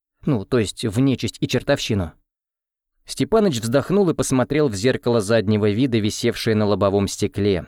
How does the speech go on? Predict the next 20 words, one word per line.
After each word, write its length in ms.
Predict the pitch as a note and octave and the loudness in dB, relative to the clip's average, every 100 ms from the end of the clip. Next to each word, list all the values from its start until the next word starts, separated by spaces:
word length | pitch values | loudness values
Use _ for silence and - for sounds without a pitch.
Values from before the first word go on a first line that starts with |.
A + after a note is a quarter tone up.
| - | -6
где 280 | A2 G2+ A2+ | -4 -2 0
зелёным 460 | G2+ A2+ A2 G#2 | 0 2 2 2
пятнышком 640 | - B2 B2 A#2 - A#2 G#2+ | 2 0 0 -2 -2 -2 -2
посреди 680 | G#2 - G#2 F2+ G2+ F#2+ - | -2 -2 -4 -2 -2 -2 -2
речной 520 | G#2 G2+ - G2 F#2 | -4 -2 -2 0 -2
синевы 420 | - G2+ G2+ A#2 | -2 0 0 0
отражался 600 | A2 - F#2+ G2 F#2+ - | 0 0 0 0 -2 -2
луковый 520 | F2+ F#2 F#2 F2+ F2+ - | -2 -2 -2 -2 -2 -2
остров. 540 | F#2+ E2+ - - - - _ _ _ _ _ _ _ _ | -2 -2 -6 -14 -14 -20 _ _ _ _ _ _ _ _
Над 260 | A2+ C3 C3+ | 0 2 2
островом 460 | G#3+ - F3+ E3+ | 2 2 0 0
кружили 460 | D3 D3 A#2+ E3+ D#3 | 0 0 2 2 2
птицы, 680 | - - A#2+ - A2+ A2 F2+ - - | 0 0 0 0 0 0 -2 -10 -8
одни 240 | A#2 C#3+ | -2 2
лишь 180 | C3 G2+ | 2 0
белые 340 | G#2+ B2 A#2+ | 0 2 2
чайки 520 | G#2+ - D3 D3 - C3+ | 0 0 2 0 0 0
и 260 | C#3 B2 | 2 2
никаких 840 | G#2+ G2+ - G#2 F#2+ - A2 - - | 2 2 0 -2 -2 -2 -4 -4 -4
ворон. 720 | F#2+ G2+ G2 F#2+ F#2 E2+ | 0 0 0 -2 -2 -2